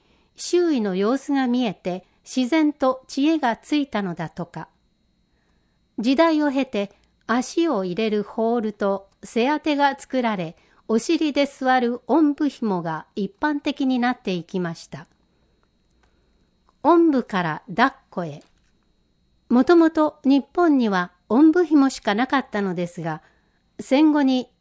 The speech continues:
海外のものを模範して抱っこ紐ができたそうです。その後は抱っこをすることが増えてきて、家事をするときはおんぶをしても、外出時は抱っ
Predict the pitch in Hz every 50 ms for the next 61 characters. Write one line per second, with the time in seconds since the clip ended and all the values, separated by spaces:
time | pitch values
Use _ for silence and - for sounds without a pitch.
0 | _ _ - 330 339 330 294 285 269 262 240 226 220 208 202 208 214 233 262 240
1 | 196 180 180 - - 208 185 202 202 285 311 294 294 285 - - - - 262 247
2 | 247 - _ - 196 214 214 220 - _ - 339 311 294 285 254 240 220 - 196
3 | 185 202 240 233 - _ - 180 - - 202 180 170 151 151 151 151 - - _
4 | _ _ _ _ _ _ _ _ _ _ _ - - 254 247 269 302 302 262 285
5 | 262 247 240 240 - _ _ _ _ _ _ _ 277 214 269 311 302 - _ -
6 | 262 247 233 214 - 247 226 240 233 - 233 - 277 247 226 214 202 - - 277
7 | 285 269 247 - 185 170 - - _ - 175 175 - _ _ _ _ _ _ _
8 | _ _ - 311 330 311 - 320 285 254 208 190 - - 220 226 262 254 262 233
9 | - - 269 254 220 196 185 - - _ _ - 233 294 320 302 294 254 226 202
10 | 180 175 175 - - - 226 220 202 160 135 - _ _ _ _ _ _ _ _
11 | - 226 233 269 311 330 320 - - - 339 320 269 254 220 202 190 180 175 -
12 | _ _ _ _ _ _ - 202 254 302 311